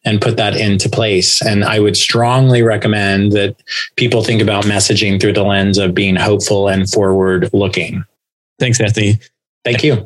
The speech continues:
Speaker 2: One last thing. Is there anything that I should have asked you that I didn't?
Speaker 1: No, I, I loved it. It was just, this was a great conversation.
Speaker 2: Anthony, thanks for your time today. Really appreciate it. Thank you for all the great things you're doing.
Speaker 1: Thank you.
Speaker 2: And to listeners, thank you for your time as well. And remember to be great every day.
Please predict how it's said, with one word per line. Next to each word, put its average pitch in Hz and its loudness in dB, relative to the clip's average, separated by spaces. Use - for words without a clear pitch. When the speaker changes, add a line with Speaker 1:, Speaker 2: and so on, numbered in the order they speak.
Speaker 2:
One 170 0
last 170 0
thing. 156 -2
Is 135 2
there 170 2
anything 175 0
that 147 2
I 135 2
should 139 2
have 120 0
asked 127 0
you 143 2
that 117 0
I 104 2
didn't? 117 2
Speaker 1:
No, 151 2
I, 113 0
I 117 0
loved 123 2
it. 95 2
It 98 2
was 95 0
just, 104 0
this 104 0
was 107 2
a - 0
great 110 0
conversation. 98 -2
Speaker 2:
Anthony, 151 0
thanks 139 0
for 143 2
your 135 2
time 127 0
today. 117 2
Really 120 2
appreciate 107 0
it. 101 0
Thank 120 -2
you - -2
for 120 -2
all 107 2
the 104 0
great 107 0
things 101 0
you're 92 0
doing. 95 0
Speaker 1:
Thank 120 0
you. 98 0
Speaker 2:
And 120 -2
to 120 2
listeners, 143 2
thank 135 0
you 139 2
for 127 -4
your 123 0
time 120 0
as 107 2
well. 123 2
And 120 2
remember 107 2
to 110 0
be 104 2
great 101 0
every 92 2
day. 87 0